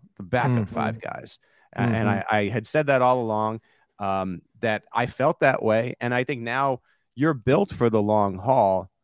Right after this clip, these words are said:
Speaker 1: whereas there was just quite the fall off last year because you didn't necessarily have the depth here. And I think this year, if a Trey Smith has to win a game, man, you got L D T,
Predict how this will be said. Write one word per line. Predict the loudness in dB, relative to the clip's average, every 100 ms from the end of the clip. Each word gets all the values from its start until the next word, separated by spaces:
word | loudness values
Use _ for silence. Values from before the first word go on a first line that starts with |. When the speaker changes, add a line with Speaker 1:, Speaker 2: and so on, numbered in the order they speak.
| _
Speaker 1:
whereas | -2 2 4 4 2 0 -4 -16 _
there | -14 -4 -2
was | -2
just | -4 -2
quite | 0 0
the | -2
fall | 0 0 2
off | 0 0
last | -4 -6 -4
year | -4
because | -4 -4 -6 -6
you |
didn't | -2 -2 -2 -8
necessarily | -10 -10 -10 -6 -4 -4 -8
have | -8 -2 0 0 -4 _ _ _ _ _
the | -2
depth | -2 0 -2 -2 -12
here. | -14 -8 -8 -8 -14 _ _ -8
And | -2
I | 0
think | 0 -4 -6 -8 _ _ _
this | -2 -2 -2
year, | -2 0 0 -2 -6 _ _ _
if | -2 -2 -8 _ _ _ _
a | -2
Trey | 0 2 2
Smith | 2 -2 -4 0
has | -2 -2
to | -4
win | -4
a | -4
game, | -4 -6 -8 _ _ _
man, | -10 -6
you | 0
got | 4 4
L | 4 4
D | 4
T, | 4 4 4 2